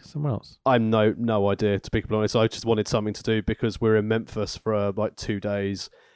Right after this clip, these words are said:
Speaker 2: And basically they said, "Right, walk down the road from here, you're on Beale Street. Don't go that side of Beale Street or you'll get stabbed. Don't go the other side of Beale Street or you'll get stabbed." And I was like,
Speaker 1: <laughs>
Speaker 2: "Pretty long, pretty long day to spend on a street.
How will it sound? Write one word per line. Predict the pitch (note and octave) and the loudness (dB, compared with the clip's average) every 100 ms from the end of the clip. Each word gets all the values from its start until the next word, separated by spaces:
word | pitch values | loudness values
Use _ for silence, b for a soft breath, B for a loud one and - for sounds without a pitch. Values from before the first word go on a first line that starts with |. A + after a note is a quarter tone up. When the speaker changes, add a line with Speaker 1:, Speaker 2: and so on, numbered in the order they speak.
| b | b
Speaker 2:
And | A#2+ A2 G#2 - - _ | 0 0 0 -8 -16 _
basically | - A#2+ A#2+ A2 | 2 2 0 -2
they | A2+ | -2
said, | - A#2 A2 - _ _ - | 0 0 0 -4 _ _ -2
"Right, | A2+ G#2 - _ _ _ | 2 2 0 _ _ _
walk | D#3 D#3+ | -2 0
down | F3+ | 2
the | E3 | 4
road | D3+ C3+ | 4 2
from | A#2+ | 0
here, | A2 | 2
you're | A#2 A#2 | 2 2
on | A2 | 2
Beale | A#2 G#2+ | 2 2
Street. | - G#2 F#2 - | 0 -6 -6 0
Don't | C3 D3 | 0 2
go | C#3+ | 2
that | C3+ A#2+ | 2 0
side | - A2 | 0 -2
of | G2 | 0
Beale | G#2+ G#2 | 0 0
Street | - A#2+ | 0 0
or | A#2+ | 0
you'll | A2 | 0
get | G#2 - | -2 -4
stabbed. | - G2+ - | -2 -2 0
Don't | A#2+ | 0
go | A2+ | 2
the | A#2 | 2
other | C3 | 2
side | A#2+ G2 | 2 0
of | |
Beale | G2+ G2 | 0 -2
Street | - A2+ | 0 0
or | - | 0
you'll | G#2+ | 0
get | A2+ | -2
stabbed." | - C3+ A2 F#2+ - | 0 2 2 0 -4
And | B2 | -2
I | |
was | B2 | 0
like, | - - b b | 0 -2 b b
Speaker 1:
<laughs> | b - - - | b -12 -20 -10
Speaker 2:
"Pretty | - - D3 D3 | -2 4 4 6
long, | C#3 D3 D3 C3+ _ _ | 6 6 4 -2 _ _
pretty | - F#3 E3 | 2 4 6
long | E3+ F3 E3+ | 6 4 2
day | F3+ A#3+ | 2 2
to | - | 0
spend | - B3+ F#4 | 2 2 4
on | E4 | 2
a | B2 | 0
street. | - C3 G3 F4+ | 0 4 4 4